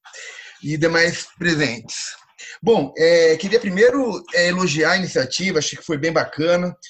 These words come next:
Acho que o, tem alguns, alguns resultados aqui que eu queria destacar no, do soro inquérito, né? Considerando tudo que o, o, o, o Rodrigo falou, que eu não vou repetir, porque eu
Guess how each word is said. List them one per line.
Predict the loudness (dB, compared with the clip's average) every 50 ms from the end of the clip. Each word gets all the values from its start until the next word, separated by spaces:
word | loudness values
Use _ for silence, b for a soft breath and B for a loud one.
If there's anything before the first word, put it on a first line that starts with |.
| B B B B B B _ _ _
Acho | -4 -2 -2 -2 -4 -8
que | -8 -6 -4
o, | -2 0 2 4 4 4 2 2 0 -4 -6 -8 -8 -4 0
tem | 0 0
alguns, | 2 0 -2 -4 -4 -6 -8 -8
alguns | -6 -6 -4 -4 -4 -6 -6 -8 -10 -12 -14 -14 -14 -12
resultados | -8 -6 -6 -4 -4 -6 -4 -2 -2 0 0 -2 -2 -2 -4
aqui | -6 -6 -8 -10 -12
que |
eu | -12 -10
queria | -8 -8 -8
destacar | -8 -6 -4 -4 -4 -4 -2 -2 0 0 0 0
no, | -2 -4 -6 -10 -10 -12 B B B B B _
do | -14 -12 -12 -12
soro | -8 -6 -6 -6
inquérito, | -4 -6 -2 2 2 4 2 2 -2 -6 -8
né? | -6 -6 -8 -8 B B B B B B _ _ _ _ _ _ -20 -20 _ -8
Considerando | -8 -6 -4 -2 0 0 0 -2 -4 -6 -8 -10
tudo | -8 -8 -6 -6
que | -6
o, | -6
o, | -4 -2 0 0 0 0 -2 -2 -4 -6 -6 -6 -8 -8 -8 -10 -12 -14 -12 -12
o, | -10 -10 -10 -12 -12 -14 -16 -16 -18 -18
o | -16 -16 -16 -14 -14 -14 -12 -12 -12 -12 -14 -14 -12
Rodrigo | -12 -8 -6 -6 -6 -6 -8
falou, | -8 -6 -4 -4 -4 -6 -8
que | -8 -8
eu | -6
não | -6 -6
vou | -6 -8 -6 -4 -4 -6 -6 -8 -14 _ -16 -14
repetir, | -14 -12 -12 -12 -12 -10 -10 -10 -12 -14
porque | -16 -20 -10 -8 -6
eu | -6 -6